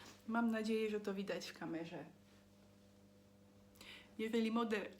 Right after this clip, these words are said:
Relax Wam się podoba, to zapraszamy na wigello pe el, do naszego sklepu internetowego. Możecie także do nas zadzwonić, bo z nami wszystko przez telefon można załatwić.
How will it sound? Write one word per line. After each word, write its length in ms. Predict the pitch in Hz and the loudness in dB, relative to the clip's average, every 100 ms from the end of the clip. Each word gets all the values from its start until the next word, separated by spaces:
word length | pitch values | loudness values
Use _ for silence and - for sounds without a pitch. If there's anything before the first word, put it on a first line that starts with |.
| - | -6
Relax 540 | 202 214 208 180 196 | 0 2 2 2 0
Wam 200 | 190 190 | 2 2
się 100 | 202 | 0
podoba, 400 | 196 185 175 196 | -2 0 2 2
to 120 | 196 | 0
zapraszamy 640 | 202 196 196 190 170 160 - - - - | 0 0 0 -2 0 -2 -4 -10 -16 -4
na 120 | 226 208 | -2 0
wigello 520 | 196 214 214 214 202 | 0 2 4 4 2
pe 220 | 208 - | 0 -2
el, 180 | 190 190 | 0 -2
do 120 | 196 | -2
naszego 380 | 190 196 190 190 | -4 -4 -2 -4
sklepu 380 | - 202 202 175 | 2 2 2 -2
internetowego. 1000 | 196 190 190 196 190 170 156 170 202 - - - - - 202 | 0 -2 -2 -2 -2 -2 -2 0 -2 -4 -16 -20 -20 -10 -2
Możecie 340 | 202 208 214 | 0 4 4
także 340 | 214 208 220 | 4 2 4
do 100 | 214 | 2
nas 240 | 214 196 202 | 2 2 2
zadzwonić, 720 | 208 214 208 180 175 190 202 | 2 2 2 -2 -2 -4 -4
bo 160 | 185 196 | -6 -4
z 40 | |
nami 420 | 196 190 196 - - - | -2 0 -2 -4 -8 -6
wszystko 360 | - 285 - | 0 2 2
przez 180 | 226 208 | 0 0
telefon 380 | 208 202 196 190 | 0 -4 -2 0
można 320 | 180 175 170 | 0 0 -2
załatwić. 580 | 170 151 147 - - | 0 0 0 -4 -10